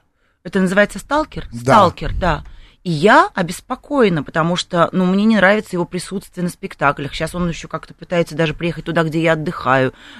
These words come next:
Speaker 1: Ну, а соцсети, к сожалению, или к счастью, говорят о том, где я. В общем, у меня закралась в душ-, в душу такая тревога. Я пришла на Петровку, тридцать восемь.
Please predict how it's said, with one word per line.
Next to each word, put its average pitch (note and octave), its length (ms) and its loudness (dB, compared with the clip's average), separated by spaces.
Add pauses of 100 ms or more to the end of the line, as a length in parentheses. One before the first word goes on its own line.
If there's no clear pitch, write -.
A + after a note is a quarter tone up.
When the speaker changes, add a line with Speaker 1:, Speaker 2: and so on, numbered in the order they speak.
Speaker 1:
Ну, D#3 200 4
а D3+ 80 4
соцсети, - 560 -4
к - 80 -16
сожалению, D3 500 0
или B2 100 -2
к - 60 -12
счастью, F3+ 320 -4
говорят D3 280 2
о C3+ 40 -4
том, C3+ 240 -4
где B2+ 320 -2
я. A#2+ 160 -2 (380)
В F3+ 60 2
общем, G3 420 4 (400)
у F3 40 0
меня F3 440 6
закралась F3 480 0
в - 20 -18
душ-, E3 240 -4
в - 60 -10
душу A#3+ 240 -4
такая F#3+ 260 -2
тревога. F#3 480 -4 (380)
Я C3+ 220 -2
пришла D3+ 680 2 (140)
на F#3 80 -8
Петровку, - 420 -8
тридцать - 380 -18
восемь. B3+ 400 -6